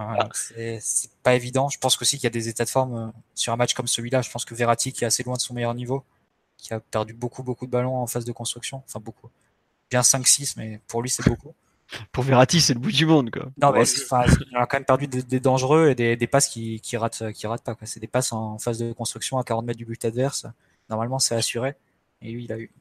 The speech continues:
Speaker 2: il a eu plus de déchets que d'habitude à, à ce niveau-là. Et ça a donné des, des munitions en courte. Mais c'est un peu la difficulté de Tourelle, je pense. Il a, il a des problèmes pour, pour trou-,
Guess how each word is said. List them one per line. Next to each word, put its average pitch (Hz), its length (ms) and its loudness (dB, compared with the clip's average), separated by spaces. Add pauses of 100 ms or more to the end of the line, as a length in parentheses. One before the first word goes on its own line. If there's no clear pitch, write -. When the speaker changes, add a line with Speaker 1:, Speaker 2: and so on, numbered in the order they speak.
Speaker 2:
il 120 60 -12
a 120 40 -6
eu 120 40 -12
plus - 240 -12
de 127 100 -8
déchets 127 240 0
que 127 40 -10
d'habitude 123 400 -6
à, 117 240 -10
à 113 60 -8
ce - 100 -8
niveau-là. 120 320 -2 (560)
Et - 40 -6
ça - 140 -2
a - 20 0
donné 113 180 -2
des, 113 200 -8 (340)
des 117 100 -12
munitions 113 400 -10
en - 20 -12
courte. - 280 -18
Mais 107 200 -10
c'est - 160 -6
un - 20 -4
peu 135 120 0
la 127 100 4
difficulté 127 380 -2
de 139 100 0
Tourelle, 117 300 -2
je - 120 -14
pense. - 220 -14
Il 113 80 -10
a, 107 160 -10 (640)
il 127 100 -4
a 120 60 2
des 120 100 0
problèmes 135 300 0
pour, 117 240 -4
pour 113 160 -10
trou-, - 240 -16